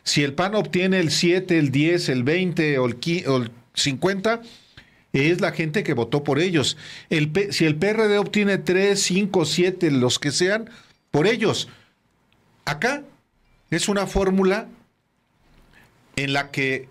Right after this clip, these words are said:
los ganones, los ganones son los chiquitos. Bueno, allá ellos, allá ellos. Y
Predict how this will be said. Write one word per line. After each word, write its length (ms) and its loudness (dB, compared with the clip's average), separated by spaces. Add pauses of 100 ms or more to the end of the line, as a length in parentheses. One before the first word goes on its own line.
(120)
los 260 0
ganones, 500 0
los 200 0
ganones 680 -2 (300)
son 200 0
los 100 2
chiquitos. 720 -4 (720)
Bueno, 300 -2 (400)
allá 360 0
ellos, 520 -4 (240)
allá 320 0
ellos. 460 -2 (420)
Y 400 2